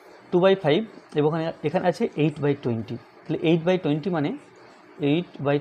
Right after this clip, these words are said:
টোয়েন্টি, এটা যদি চার দিয়ে ভাগ করা যায়, দুই, চার দুগুণ আট, চার পাঁচা কুড়ি, এটা টু by ফাইভ হচ্ছে, মানে এটা টু by ফাইভ, এটাও টু by ফাইভ, অর্থাৎ এই দুটো অনুপাত পরপর সমান। তাহলে এখানে সমান দিয়ে আমরা বলতে পারি দুই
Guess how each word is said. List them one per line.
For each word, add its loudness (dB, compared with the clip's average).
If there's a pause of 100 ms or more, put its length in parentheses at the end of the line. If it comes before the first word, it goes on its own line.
টোয়েন্টি, -4 (380)
এটা -4
যদি -2
চার 2
দিয়ে -2
ভাগ -8
করা -2
যায়, -2 (540)
দুই, -6 (140)
চার 0
দুগুণ -4
আট, -4 (440)
চার 2
পাঁচা -8
কুড়ি, -4 (360)
এটা 0
টু 0
by 0
ফাইভ -4
হচ্ছে, -14 (480)
মানে -2
এটা 4
টু 2
by 4
ফাইভ, 6 (380)
এটাও 4
টু -2
by 2
ফাইভ, -4
অর্থাৎ -4 (160)
এই 0
দুটো -2
অনুপাত -4
পরপর -4 (100)
সমান। -4 (440)
তাহলে -2 (140)
এখানে -2 (100)
সমান -2
দিয়ে 0
আমরা -2
বলতে -2
পারি 0 (200)
দুই 0